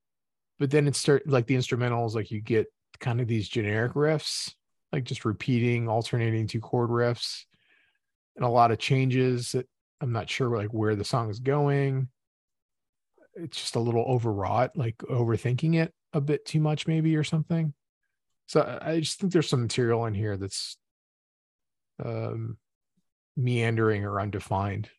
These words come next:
that didn't really connect, connect with me as well. Anything not work for you, Tim?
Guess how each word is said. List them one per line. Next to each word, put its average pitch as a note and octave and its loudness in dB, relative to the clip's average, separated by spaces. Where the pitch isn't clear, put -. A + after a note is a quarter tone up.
that A#2 -4
didn't A#2+ -2
really A2+ -2
connect, - -6
connect G#2+ -2
with G#2+ -6
me A2+ -2
as A2 -4
well. G#2+ -4
Anything C3 4
not A#2 2
work A#2+ -2
for B2 -4
you, A2+ -2
Tim? C#3 -2